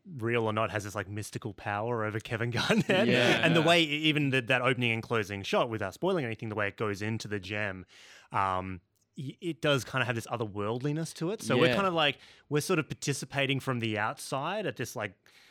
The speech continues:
Speaker 1: this
Speaker 3: It's like a very f-, like, like their other films, very fly on the wall
Speaker 1: Yeah,
Speaker 3: kind of.
Speaker 1: and we're sort of above it and beyond it to a
Speaker 3: Yeah.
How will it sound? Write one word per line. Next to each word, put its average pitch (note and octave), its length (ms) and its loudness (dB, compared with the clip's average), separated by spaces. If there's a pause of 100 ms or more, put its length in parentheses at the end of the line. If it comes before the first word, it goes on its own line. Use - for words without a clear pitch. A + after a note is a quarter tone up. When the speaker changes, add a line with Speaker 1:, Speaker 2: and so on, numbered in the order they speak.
(240)
Speaker 1:
this - 180 -10 (220)
Speaker 3:
It's - 120 -12
like C#3+ 100 -6
a C#3 40 -4
very C#3+ 200 2
f-, - 140 -8 (360)
like, B2+ 220 -4
like C3+ 180 -2
their B2+ 100 0
other C3+ 120 0
films, B2 220 -4
very B2 140 2
fly B2 260 -2
on A#2 80 -2
the A2 60 -4
wall A2+ 360 2
Speaker 1:
Yeah, E3 540 4
Speaker 3:
kind - 140 -2
of. - 60 -10
Speaker 1:
and D#3+ 120 2
we're E3 100 4
sort E3+ 160 0
of C3 80 0
above C3 400 -2
it D3 220 -2
and C3+ 120 -2
beyond B2 380 2
it A3 140 0
to C3 120 6
a - 40 4
Speaker 3:
Yeah. F#3+ 60 6